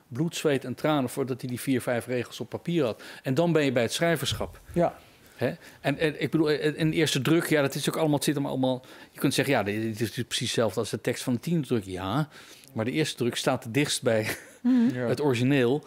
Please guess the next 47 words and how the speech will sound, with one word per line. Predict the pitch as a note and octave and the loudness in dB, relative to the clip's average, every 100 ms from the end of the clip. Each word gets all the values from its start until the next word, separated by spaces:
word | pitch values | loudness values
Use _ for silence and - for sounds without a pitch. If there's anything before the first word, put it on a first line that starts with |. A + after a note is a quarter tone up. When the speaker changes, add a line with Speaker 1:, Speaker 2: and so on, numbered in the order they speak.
| - - | -12 -6
Speaker 1:
En | B2+ A#2 | -2 2
dat | D#3 D#3+ | 2 2
is | C3+ - | -2 2
de, | C3 B2 | 2 2
de | A#2+ | 0
verschijningsvorm | - A#2 D#3 D#3+ C#3+ - C3+ B2 | -2 0 2 2 2 0 2 2
zoals | B2+ - B2 - | 0 -2 -4 -2
die | B2 | -2
het, | A2+ - | -2 -4
zoals | - C3 | -4 -2
die | - A2+ - _ | -4 -6 -10 _
het, | A#2+ | 0
zoals | B2+ A#2+ | 2 2
hij | B2+ C#3+ | 2 0
het | D3+ | 2
wilde | C#3+ A2+ | 2 2
hebben. | B2 D#3+ B2 | 0 2 0
Dit, | A2+ G2+ A#2 A2+ - | -2 -10 -16 -18 -18
dit | B2 | -18
is | A2 | -14
een | A#2+ | -12
beroemde, | A2+ B2 A#2 A2 G#2 - _ - | -10 -8 -8 -10 -12 -20 _ -18
hè, | A#2 | -16
de, | C3 C3+ - | -14 -16 -18
de | B2 C3 | -18 -18
eerste | A2+ | -16
druk | A#2+ C3 - | -10 -10 -8
van | A2+ | -10
de | |
avond. | B2 E3 C3+ F#2 - _ _ _ _ _ _ _ _ _ _ - - - - | -6 -6 -8 -12 -18 _ _ _ _ _ _ _ _ _ _ -20 -18 -18 -4
Daar | B2+ | -2
zat | B2+ | 0
dat | G#2+ - | -2 0
gele | C#3 A2 | 0 2
buikbandje | A2+ D#3+ D3 C3+ B2 | 2 2 4 2 2
omheen, | A#2 A2+ A2+ | -2 -2 -2
want | B2 | -2
het | C#3 | -2
was | C3+ - | -2 -4
bekroond | A#2 - E3+ D3+ - | -4 2 2 2 0
nog | C#3+ - | -2 2
in | D3 | 2
manuscript, | C#3 C3 - E3 E3+ - | 4 2 0 0 0 0
was | B2 | 0
nog | B2 | 2
niet | B2 | 2
uit, | C#3+ B2 | 2 -2